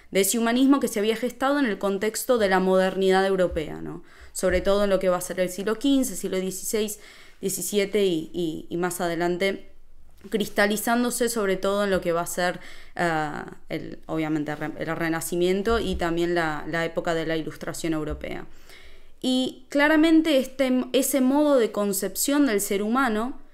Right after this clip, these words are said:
que era un ser humano basado en su razón, en todas las, las posibilidades y los valores que esa razón le podía, le podía otorgar para, para crear, digamos, un, un sistema racional,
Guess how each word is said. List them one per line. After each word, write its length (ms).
que 100
era 80
un 100
ser 180
humano 540
basado 680
en 380
su 280
razón, 680
en 280
todas 480
las, 480
las 200
posibilidades 1160
y 60
los 160
valores 680
que 160
esa 240
razón 380
le 100
podía, 720
le 100
podía 300
otorgar 480
para, 280
para 240
crear, 480
digamos, 460
un, 440
un 240
sistema 680
racional, 880